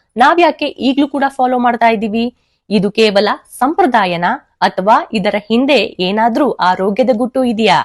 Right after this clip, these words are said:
ಅದನ್ನ ನಾನ್ ತಿಳಿಸ್ತೀನಿ. ನೀವು ಆದ್ಯಂತ್ ಮೀಡಿಯಾ ಚಾನೆಲ್ನ ಸಬ್ಸ್ಕ್ರೈಬ್ ಮಾಡ್ಕೊಂಡಿಲ್ಲ ಅಂದ್ರೆ ಈಗ್ಲೇ ಮಾಡ್ಕೊಳ್ಳಿ. ಈ ವಿಡಿಯೋ ಇಷ್ಟ ಆಗಿದ್ರೆ ಶೇರ್ ಕೂಡ ಮಾಡಿ. ದಕ್ಷಿಣ ಭಾರತ ಅಂದ್ರೆ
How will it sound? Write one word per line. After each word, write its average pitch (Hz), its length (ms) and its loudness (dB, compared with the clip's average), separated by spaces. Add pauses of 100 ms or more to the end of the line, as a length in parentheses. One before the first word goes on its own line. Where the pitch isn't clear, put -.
(440)
ಅದನ್ನ 311 320 2 (320)
ನಾನ್ 214 240 0
ತಿಳಿಸ್ತೀನಿ. 208 480 -4 (160)
ನೀವು 320 260 2 (360)
ಆದ್ಯಂತ್ 277 520 2
ಮೀಡಿಯಾ 240 320 0
ಚಾನೆಲ್ನ 220 400 -2
ಸಬ್ಸ್ಕ್ರೈಬ್ 247 420 -2
ಮಾಡ್ಕೊಂಡಿಲ್ಲ 202 500 -2
ಅಂದ್ರೆ 185 260 0 (260)
ಈಗ್ಲೇ 220 400 0
ಮಾಡ್ಕೊಳ್ಳಿ. 190 380 -2 (200)
ಈ 240 160 2
ವಿಡಿಯೋ 254 320 0 (100)
ಇಷ್ಟ - 220 -10
ಆಗಿದ್ರೆ 190 300 0 (280)
ಶೇರ್ 220 280 0
ಕೂಡ 269 100 -2 (140)
ಮಾಡಿ. 233 240 0 (4000)
ದಕ್ಷಿಣ 294 440 0 (140)
ಭಾರತ 208 280 0 (200)
ಅಂದ್ರೆ 254 300 2